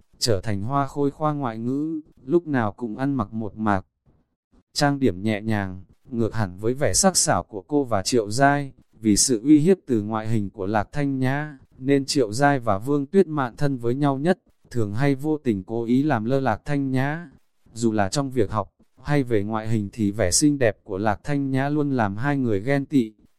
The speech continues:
Nhưng Liêm Tiếu lại thích chơi với Lạc Thanh Nhã nhất,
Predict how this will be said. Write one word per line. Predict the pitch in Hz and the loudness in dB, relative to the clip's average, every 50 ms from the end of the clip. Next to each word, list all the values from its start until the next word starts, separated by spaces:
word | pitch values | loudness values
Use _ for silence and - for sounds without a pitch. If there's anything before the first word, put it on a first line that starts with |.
| _ _ _ | _ _ _
Nhưng | - 135 135 143 143 143 139 | -12 -2 2 2 2 2 4
Liêm | 143 151 147 139 | 4 4 4 4
Tiếu | - - 120 123 139 | 2 0 0 0 0
lại | 151 156 123 117 | 0 -4 -4 -2
thích | - 214 190 - | 0 0 0 0
chơi | - - 160 151 143 | 2 2 2 2 2
với | 123 120 120 143 | 2 0 0 0
Lạc | 160 143 113 - - | 0 0 -2 -2 -2
Thanh | 147 143 143 139 135 | -2 -2 -2 0 0
Nhã | 135 131 139 | 0 0 0
nhất, | 143 151 185 185 | 2 2 2 2